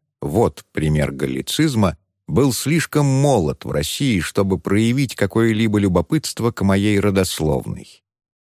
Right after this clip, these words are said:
Теперь я жалею об этом из соображений технических.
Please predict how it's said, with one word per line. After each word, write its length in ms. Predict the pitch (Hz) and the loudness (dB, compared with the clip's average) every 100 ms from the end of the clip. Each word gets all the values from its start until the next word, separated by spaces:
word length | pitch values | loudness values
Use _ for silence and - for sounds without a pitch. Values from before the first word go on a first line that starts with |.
| _ - | _ -4
Теперь 300 | 90 175 175 | 0 2 2
я 220 | 165 139 | 2 2
жалею 480 | 139 135 123 82 69 | 2 2 4 2 0
об 100 | 58 | -4
этом 380 | 53 50 - _ _ _ _ | -10 -12 -14 _ _ _ _
из 200 | 117 110 | -2 -2
соображений 720 | - 104 92 80 110 120 113 | 0 0 2 0 0 0 0
технических. 1040 | 98 - - 80 67 - - - - - | -2 -4 -4 -4 -4 -6 -10 -12 -18 -20